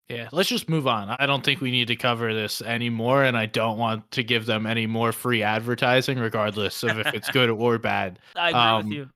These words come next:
Speaker 2: That's why I don't say their name almost ever. I didn't tweet about it. You know,
Speaker 1: <laughs>
Speaker 2: some people just don't deserve the time of day.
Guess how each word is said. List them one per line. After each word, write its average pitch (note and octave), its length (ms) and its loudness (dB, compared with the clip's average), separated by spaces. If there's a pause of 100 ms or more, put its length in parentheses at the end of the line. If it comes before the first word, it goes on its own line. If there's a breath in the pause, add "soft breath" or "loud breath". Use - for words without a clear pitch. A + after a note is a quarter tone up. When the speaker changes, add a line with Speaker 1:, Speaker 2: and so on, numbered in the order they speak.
Speaker 2:
That's D#3 200 -8
why F3 160 2
I - 20 0
don't E3 380 -2
say F#3+ 240 2
their F3 200 -2
name F3+ 340 -8
almost D#3 360 -6
ever. E3+ 260 -4
I E3+ 80 -2
didn't C#3 220 -6
tweet E3 240 -10
about E3 320 -6
it. D#3+ 160 -12
You F3+ 80 -10
know, D3+ 220 -4
Speaker 1:
<laughs> - 0 -
Speaker 2:
some A#3 260 -6
people A3+ 280 -2
just E3+ 360 -12
don't D3+ 460 -4
deserve A#2 840 -8
the A2+ 140 -14
time G#2 300 -16
of G2+ 80 -18
day. F#2+ 260 -20